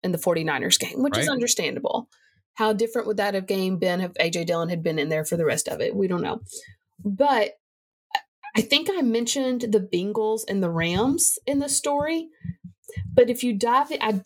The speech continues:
Speaker 1: dove into all eight teams that were in the, um, playoffs after the wild card round.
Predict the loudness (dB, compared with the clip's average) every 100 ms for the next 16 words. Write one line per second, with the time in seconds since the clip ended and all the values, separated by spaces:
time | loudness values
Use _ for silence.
0 | -8 0 0 0 0 0 0 -2 -4 0
1 | 2 2 0 0 0 -4 0 2 4 2
2 | 0 2 2 4 2 0 0 0 0 -2
3 | 0 0 -2 0 2 2 -2 -6 -6 2
4 | 4 4 2 2 2 -2 0 0 2 0
5 | 0 0 -2 -4 -2 -2 -2 -2